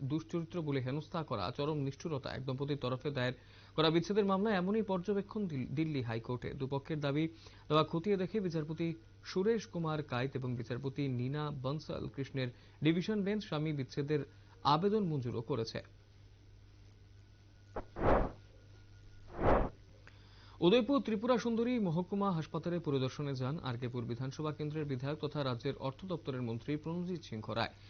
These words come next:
সাথে ছিলেন মাতারবাড়ি কেন্দ্রের বিধায়ক অভিষেক দেবরায়, গোমতী জেলা শাসকের তরিতকান্তি চাকমা সহ জেলার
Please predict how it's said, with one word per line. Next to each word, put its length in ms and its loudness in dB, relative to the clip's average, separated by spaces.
সাথে 240 4
ছিলেন 240 2
মাতারবাড়ি 440 0
কেন্দ্রের 340 -2
বিধায়ক 420 -2
অভিষেক 400 -4
দেবরায়, 360 -2
গোমতী 320 -2
জেলা 280 -2
শাসকের 440 2
তরিতকান্তি 560 -2
চাকমা 440 -4
সহ 340 0
জেলার 320 -2